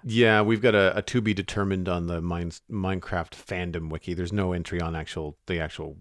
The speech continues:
wiki for them because I don't think we've had a snapshot to confirm. But, but yeah, like that, that, and that again sounds like, you know, between, uh,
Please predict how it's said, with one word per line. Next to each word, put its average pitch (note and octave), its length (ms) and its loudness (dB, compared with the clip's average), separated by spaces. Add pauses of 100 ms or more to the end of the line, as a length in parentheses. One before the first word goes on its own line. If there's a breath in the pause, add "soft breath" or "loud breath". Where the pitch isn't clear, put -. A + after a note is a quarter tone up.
wiki D#2+ 280 -8 (140)
for E2 180 -2
them D2+ 200 -6
because - 360 -8
I - 80 -2
don't D2+ 140 -6
think E2+ 140 -12
we've D#2+ 100 -4
had D#2+ 140 -2
a D2 160 -6
snapshot - 420 -10
to - 60 -18
confirm. D2+ 420 -6
But, - 160 -8 (380 loud breath)
but B2+ 80 4
yeah, C3 180 8
like A2 140 4
that, C#3+ 240 0
that, D#3 260 6
and D3 100 6
that C#3+ 140 8
again A#2 340 4
sounds G#2+ 420 2
like, G2 200 2
you G#2+ 60 -2
know, F#2+ 100 2
between, G2 560 -2 (720)
uh, E2+ 400 -2